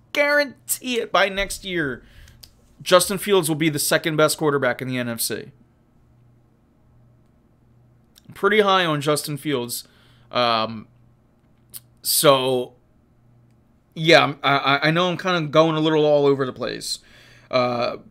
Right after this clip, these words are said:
but I'm going back to it, and I'm, I, I'm gonna, I'm gonna double, I'm, I'm gonna kinda go back to,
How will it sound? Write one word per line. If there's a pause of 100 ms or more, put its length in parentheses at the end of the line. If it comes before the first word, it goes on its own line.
but (120)
I'm
going
back
to
it, (340)
and
I'm, (160)
I,
I'm
gonna, (720)
I'm
gonna
double,
I'm,
I'm
gonna
kinda
go
back
to,